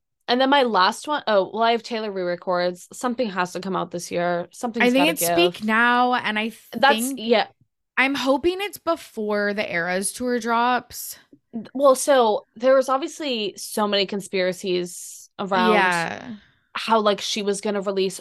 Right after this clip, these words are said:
Speaker 1: all the re-records before the Eras Tour or something. Like,
Speaker 2: Yeah.
Speaker 1: that's what people were saying, which obviously cannot happen. Um, but then there was, like, with all the Easter eggs that were in the Bejeweled music video.
Speaker 2: Music video.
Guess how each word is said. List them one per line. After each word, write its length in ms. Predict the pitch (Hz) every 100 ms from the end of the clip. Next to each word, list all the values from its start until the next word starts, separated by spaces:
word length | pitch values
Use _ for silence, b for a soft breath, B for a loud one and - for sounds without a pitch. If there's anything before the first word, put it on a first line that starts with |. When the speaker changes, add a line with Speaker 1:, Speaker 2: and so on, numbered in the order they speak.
| -
Speaker 1:
all 240 | 196 185 190
the 120 | 180
re-records 640 | 185 156 190 - 110 180
before 380 | - 196 - 190
the 180 | 185 190
Eras 340 | 92 110 196
Tour 340 | - 240 240 247
or 80 | 254
something. 300 | 247 269 208
Like, 380 | 190 175 170 202
Speaker 2:
Yeah. 60 |
Speaker 1:
that's 200 | 185 190
what 80 | 226
people 180 | 226 226
were 120 | 233
saying, 580 | 226 185 180 208 269 277 B B B B - _ -
which 340 | 214 196 - -
obviously 380 | 202 196 196 202
cannot 340 | 208 185 185
happen. 540 | 190 - 208 240 277 -
Um, 460 | 226 226 202 196 - _ _ _ - - -
but 340 | 247 226 220 -
then 220 | 214 269
there 80 | 330
was, 140 | 381 381
like, 220 | 294 - _ _ -
with 160 | 233 233
all 240 | 190 214
the 340 | 226 254 240 220
Easter 280 | 202 202 -
eggs 180 | 220 214
that 120 | 220
were 200 | 202 208
in 380 | - 196 196 202
the 420 | 185 196 190 185 180 -
Bejeweled 640 | 202 175 196 185 185 180 - _
music 320 | 196 170 175
video. 240 | - 208 196
Speaker 2:
Music 240 | - 202
video. 640 | 180 170 90 98 - 202